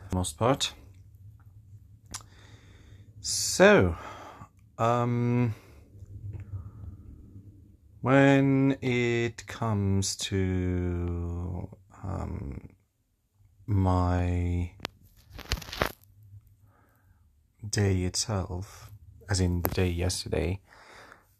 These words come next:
um, I didn't do all the things that I wanted. Um, I did write a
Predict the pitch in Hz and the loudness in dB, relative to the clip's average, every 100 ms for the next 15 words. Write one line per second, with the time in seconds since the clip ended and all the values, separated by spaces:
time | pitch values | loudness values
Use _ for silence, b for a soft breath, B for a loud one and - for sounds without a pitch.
0 | - 98 92 90 90 90 92 - _ _ | 6 8 10 8 6 4 2 -2 _ _
1 | _ _ _ 107 117 127 110 - 101 95 | _ _ _ 2 4 4 2 2 4 6
2 | 95 90 - 92 90 90 85 90 90 95 | 4 2 -2 -4 -2 -2 0 -2 -2 -4
3 | 90 - - B B B _ - - - | -4 -8 -18 B B B _ -20 -20 -20
4 | - _ - 101 90 90 90 90 - - | -20 _ 0 4 4 4 2 0 -2 -10
5 | _ _ - 101 101 101 98 95 | _ _ 0 2 2 4 4 4